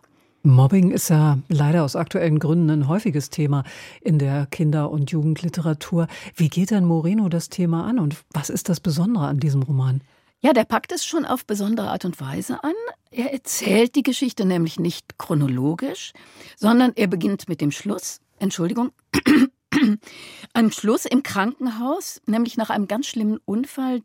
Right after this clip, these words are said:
Speaker 2: der das Leben aller Beteiligten verändern wird. Und dann entwickelt er die Leidensgeschichte des Jungs sozusagen aus dem Rückwärts in ganz kurzen Kapiteln mit sehr vielen Andeutungen, Vorausdeutungen,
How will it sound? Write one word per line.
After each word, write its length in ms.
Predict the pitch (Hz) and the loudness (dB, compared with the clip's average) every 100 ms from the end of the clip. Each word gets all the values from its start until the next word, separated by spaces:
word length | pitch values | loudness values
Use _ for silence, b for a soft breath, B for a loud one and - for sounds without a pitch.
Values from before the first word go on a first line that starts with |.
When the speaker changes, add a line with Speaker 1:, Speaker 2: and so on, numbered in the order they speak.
| - | -6
Speaker 2:
der 440 | 190 196 214 220 208 | -2 0 0 0 -2
das 240 | 190 185 - | -6 -8 -6
Leben 320 | 190 - - | -4 -4 -6
aller 240 | - 202 | -6 -6
Beteiligten 800 | 196 190 165 139 - - 190 180 | -6 -8 -4 -2 -2 -6 -4 -4
verändern 520 | - - 165 175 190 | -4 -4 0 0 0
wird. 260 | 208 262 - B B B B B _ _ _ _ - | 0 -2 -6 B B B B B _ _ _ _ 2
Und 180 | 196 - | 2 4
dann 120 | 233 | 2
entwickelt 580 | 415 185 - 269 370 - | 0 -2 -2 -2 -2 -2
er 100 | 247 | 0
die 140 | 214 | 0
Leidensgeschichte 800 | 180 160 233 359 - - 262 240 | 0 0 0 -2 -4 -6 -4 -2
des 220 | 226 214 | -2 -2
Jungs 500 | 220 226 247 247 - B B B B B | -2 0 0 0 -6 B B B B B
sozusagen 400 | 208 - 190 196 | -6 -2 -2 0
aus 200 | 190 - | -2 -2
dem 180 | 180 165 | 0 0
Rückwärts 680 | 151 190 - - 285 415 | 0 -2 -2 -6 -4 -4
in 160 | - 208 | -2 0
ganz 240 | 240 349 | 2 0
kurzen 300 | - 302 - | 0 -4 -2
Kapiteln 720 | 254 208 _ 247 247 254 233 220 | -4 -6 _ -6 -4 -2 2 2
mit 160 | 208 | 0
sehr 180 | - 240 | 0 0
vielen 320 | 285 254 240 - | 0 0 0 -2
Andeutungen, 840 | 220 233 220 208 208 - 202 202 | -2 0 0 0 -2 -4 -4 -4
Vorausdeutungen, 1400 | 190 208 185 156 180 - - 175 180 - 175 180 175 175 | -4 -4 -4 -2 -2 -4 -6 -4 -4 -4 -4 -2 0 -2